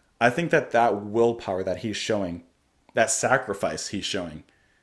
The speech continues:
is just really something to be valued. And you can really hear that in the music itself.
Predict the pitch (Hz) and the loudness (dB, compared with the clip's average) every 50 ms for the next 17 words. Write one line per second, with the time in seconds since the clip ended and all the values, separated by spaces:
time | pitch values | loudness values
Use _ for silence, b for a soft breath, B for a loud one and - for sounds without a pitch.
0 | _ _ - 131 120 123 143 127 - - - 110 107 123 127 123 120 113 - 120 | _ _ -2 -2 0 0 0 0 0 -4 -4 -2 2 2 4 4 2 0 -2 -4
1 | 101 - 117 107 - 104 101 104 95 - 90 90 98 92 85 87 85 B B B | -4 -4 -4 -4 -2 -2 -2 -2 -2 -2 -2 0 -2 -2 -4 -6 -10 B B B
2 | B B B - 117 147 185 190 - 190 151 117 117 120 123 117 104 - 120 113 | B B B -2 2 2 2 4 4 2 4 4 4 2 2 2 0 0 0 0
3 | 101 90 80 - 110 110 104 98 90 98 104 95 90 87 80 80 - - 92 - | 2 0 0 0 -2 -2 -2 -2 -2 -4 -4 -4 -6 -8 -10 -10 -6 -6 -6 -6
4 | - - - - | -6 -12 -18 -20